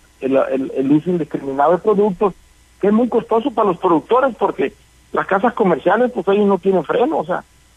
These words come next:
ellos incrementan, incrementan año con año, no les importa, ¿verdad? Y a la vez, a través de la Junta de Sanidad Vegetal y el cesavecin, hemos haciendo un llamado también a los productores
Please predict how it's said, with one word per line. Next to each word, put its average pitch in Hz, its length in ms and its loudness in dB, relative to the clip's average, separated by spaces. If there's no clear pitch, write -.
ellos 190 360 2
incrementan, 185 680 0
incrementan 170 580 0
año 190 220 2
con 165 160 0
año, 233 320 2
no 151 200 0
les 170 140 0
importa, 147 540 -2
¿verdad? 151 320 2
Y 202 200 2
a 226 40 4
la 208 140 2
vez, 220 320 2
a 147 160 2
través 196 300 2
de 262 80 2
la 226 100 0
Junta 226 300 0
de 185 80 0
Sanidad 190 240 0
Vegetal 156 480 -2
y 175 140 2
el 156 100 0
cesavecin, 147 680 0
hemos 208 260 2
haciendo 226 260 2
un 233 80 4
llamado 208 460 4
también 175 260 2
a 214 60 4
los 208 140 2
productores 175 600 2